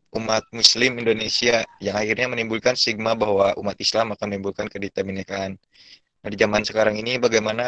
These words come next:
agar dalam segala tatanan negara bisa ditetapkan syariat Islam tanpa menimbulkan stigma negatif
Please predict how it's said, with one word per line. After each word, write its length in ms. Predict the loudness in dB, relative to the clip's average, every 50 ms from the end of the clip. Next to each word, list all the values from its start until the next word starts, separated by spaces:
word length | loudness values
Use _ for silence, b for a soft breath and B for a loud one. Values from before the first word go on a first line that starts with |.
| 0
agar 80 | 2 2 4 4
dalam 240 | 4 2 2 0
segala 320 | -2 -2 2 2 2 4 2
tatanan 400 | 0 -2 -2 -2 -2 -2 -2 -4
negara 320 | -4 0 2 2 2 2
bisa 240 | 2 2 2 0 0
ditetapkan 800 | 0 0 -2 -2 -2 2 2 0 0 0 _ -2 -2 0 0 0
syariat 400 | 0 2 2 2 2 4 2 2 2 0
Islam 560 | -4 -2 -2 2 4 4 4 4 2 -2 -10 B B B B B B B B _
tanpa 320 | 0 0 0 2 2 2 2
menimbulkan 720 | 2 0 -2 0 2 4 4 6 4 4 4 2 -2 -2 -8 _
stigma 320 | -8 -8 -6 -4 -4 -4
negatif 560 | -2 -2 -4 -2 -2 -2 -4 _ _ -10 -8